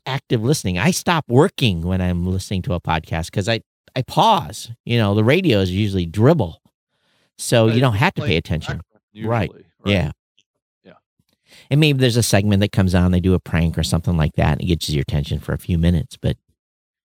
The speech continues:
Speaker 1: you know, I think podcasting and radio has a good marriage, but, uh, at least, you know, Rob and I, we used to go to radio events and speak, and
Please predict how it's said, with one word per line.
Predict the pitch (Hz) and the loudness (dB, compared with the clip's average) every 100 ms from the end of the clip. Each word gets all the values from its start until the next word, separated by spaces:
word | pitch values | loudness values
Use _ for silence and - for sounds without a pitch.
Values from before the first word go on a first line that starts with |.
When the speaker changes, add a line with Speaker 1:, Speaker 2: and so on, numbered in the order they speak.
| _ | _
Speaker 1:
you | 85 | -2
know, | 80 73 - - | 0 -2 -6 -4
I | 87 | 0
think | 135 180 | 2 0
podcasting | - 101 - 90 95 82 | -4 -4 -2 -4 -2 0
and | |
radio | 82 95 87 80 | 0 2 2 2
has | 82 80 | 2 0
a | |
good | 82 87 - | 0 0 0
marriage, | 101 95 98 110 82 76 - | 2 4 4 4 0 -2 -4
but, | 82 78 _ _ _ _ _ - _ | -4 -4 _ _ _ _ _ -18 _
uh, | - | -8
at | - - - - - - | -6 -6 -6 -6 -8 0
least, | 107 127 - - - | 0 0 -6 -12 -2
you | 98 | 0
know, | 78 78 - - _ _ - | 0 -6 -12 -20 _ _ 0
Rob | 113 117 | 2 4
and | 107 | 2
I, | 101 95 92 98 | 2 0 0 -2
we | 98 | -2
used | 104 - | -2 -2
to | |
go | 98 98 | 0 2
to | 90 | 2
radio | 92 113 107 | 2 2 2
events | 85 85 82 | 0 -2 -4
and | 87 | -8
speak, | - - 95 92 - | -10 -6 -4 -4 -8
and | - 90 87 87 | -4 -2 -2 -4